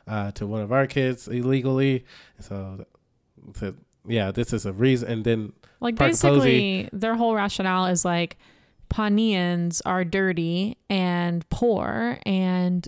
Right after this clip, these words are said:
Speaker 2: maybe if we build a fence and we show them what they could aspire to be,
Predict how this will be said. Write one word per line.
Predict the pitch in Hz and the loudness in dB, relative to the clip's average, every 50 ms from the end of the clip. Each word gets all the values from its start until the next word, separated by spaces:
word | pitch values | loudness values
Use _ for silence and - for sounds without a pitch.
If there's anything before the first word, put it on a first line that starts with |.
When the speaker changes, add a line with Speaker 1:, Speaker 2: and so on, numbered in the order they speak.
| - - | -6 -2
Speaker 2:
maybe | 202 202 214 233 226 247 | 0 0 0 0 0 0
if | 247 - | -2 -2
we | 247 240 | -2 -2
build | 220 240 233 220 | -2 -2 -2 -2
a | 214 | -4
fence | - - - 294 311 285 262 240 - - | -8 -6 -6 -4 -2 -2 -2 -2 -2 -2
and | 208 202 | -2 -2
we | 196 | -2
show | 180 - - - - | -2 -2 -4 -2 -2
them | 202 202 196 | -2 -2 0
what | 190 185 - | -2 -2 -2
they | - 180 180 | -2 -4 -2
could | - 185 | 0 -2
aspire | 180 160 - - 208 208 214 208 196 185 | -2 -2 -2 -2 -2 0 0 0 0 -2
to | - - 180 | -2 -4 -4
be, | 170 175 240 294 285 214 190 196 | -2 -2 0 0 0 0 0 -2